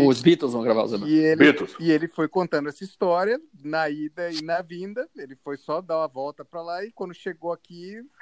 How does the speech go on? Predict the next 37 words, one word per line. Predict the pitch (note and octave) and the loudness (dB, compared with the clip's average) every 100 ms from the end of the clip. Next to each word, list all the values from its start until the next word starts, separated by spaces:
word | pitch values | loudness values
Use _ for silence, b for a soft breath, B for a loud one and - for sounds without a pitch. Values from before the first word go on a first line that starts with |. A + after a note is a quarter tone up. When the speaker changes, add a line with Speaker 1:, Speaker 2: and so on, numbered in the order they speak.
| b _ | b _
Speaker 2:
estavam | G#3+ G3 G#3+ | -4 -4 -6
em | |
todos | - D#3 F3 | -4 -4 -4
os | F3+ | -4
jornais | G#3 F3 D3+ - | -4 -4 -8 -8
que | F3+ | -14
o | |
Luiz | E3 E3+ | -14 -12
Gonzaga | F#3 E3+ D3+ C#3+ | -12 -8 -8 -8
ia | D#3 | -10
gravar | D#3+ E3+ D#3+ C#3 | -8 -8 -6 -8
Asa | C#3 E3+ | -8 -10
Branca | F3 D3+ D3+ - G3 | -6 -6 -6 -10 -10
e | F#3 D#3+ | -8 -10
isso | D3+ F#3+ | -10 -6
retomou. | E3+ D#3+ - F3+ D#3 D#3 | -4 -4 -4 -6 -6 -2
Speaker 1:
Não, | D#3+ C#3+ | 4 4
que | C#3 | 4
o, | D3 | 2
o | C3+ D#3+ D3 | 4 2 4
jornal, | D3+ D#3+ A#2 | 4 4 6
Speaker 3:
Não, | C3+ | 8
Speaker 1:
o | D3+ | 8
Speaker 3:
os | D3+ | 6
Speaker 1:
Luiz | C3 C#3 C#3+ | 0 -2 -2
Gonzaga | D3 E3 E3+ | 2 2 4
não, | C#3 | 2
os | C3 | 2
Beatles | D#3+ G3+ D3 A#2 | 2 4 2 -2
iam | A#2 | -2
gravar. | A#2 G#2+ F#3 | 0 4 4
Speaker 2:
Desculpa, | - - | 2 -2
o... | C#3 D3 C#3+ C3+ B2+ | 2 4 2 0 -6
os | A#2+ | -10
Beatles | A2+ D#3+ E3+ D3 | -8 -8 -8 -10
iam | E3 D3+ | -10 -8
gravar | D#3+ E3 C#3+ D3 D3+ | -6 -6 -4 -6 -6